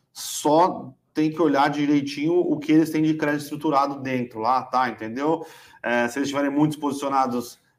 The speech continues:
é, muito, muita exposição a um setor que pode sofrer um pouco mais, caso a economia, é, venha a sofrer uma desaceleração, por exemplo, eles têm muita exposição à construção civil. Então,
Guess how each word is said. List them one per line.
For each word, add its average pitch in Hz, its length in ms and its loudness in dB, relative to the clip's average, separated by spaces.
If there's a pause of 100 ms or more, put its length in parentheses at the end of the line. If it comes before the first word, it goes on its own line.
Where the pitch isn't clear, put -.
é, 120 160 -2
muito, 143 420 -4
muita 160 300 0
exposição 143 760 -2 (260)
a 127 80 -2
um 131 60 -4
setor 143 300 -2
que 139 80 -8
pode 143 240 0
sofrer 139 220 -6
um 135 100 -4
pouco 139 220 -6
mais, 139 340 0
caso 131 260 0
a 131 40 0
economia, 135 600 -4 (300)
é, 113 320 -8 (100)
venha 139 260 -2
a 131 40 -4
sofrer 135 500 -4
uma 127 120 0
desaceleração, 127 560 -2
por 123 160 -4
exemplo, 117 400 -6 (300)
eles 123 220 -4
têm 143 160 -4
muita 147 760 0 (200)
exposição 151 760 0 (140)
à 127 280 4
construção 143 320 -2
civil. 123 520 -2
Então, 135 500 -4